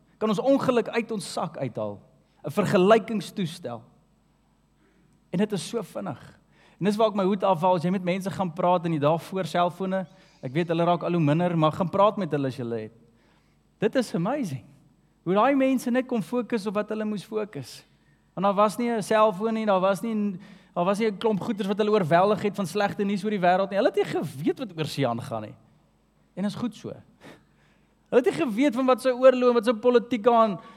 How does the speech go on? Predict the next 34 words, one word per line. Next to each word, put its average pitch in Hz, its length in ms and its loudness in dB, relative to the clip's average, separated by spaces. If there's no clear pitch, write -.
in 202 120 0
'n - 240 2
ou 240 100 6
in 226 80 4
Durban 208 320 4
se 190 80 0
huis 180 240 2
gebeur 123 440 -2
nie. 104 180 -12
Maar 196 120 0
nou 277 140 6
vergelyk 285 520 0
ons 254 140 -4
die 208 100 -4
hele 160 200 -4
tyd. 104 260 -12
En 190 160 0
in 269 200 0
daai 247 200 -2
oomblik, 185 640 -4
in 240 180 2
daai 220 220 -2
oomblik 107 540 -10
verloor 139 280 -4
ons 127 140 -6
vreugde. 110 460 -12
En 160 120 2
is 165 100 4
hier 208 180 4
waar 180 140 2
Jesus 160 400 -2
weer 147 140 0
vir 139 140 -6
my 131 160 -2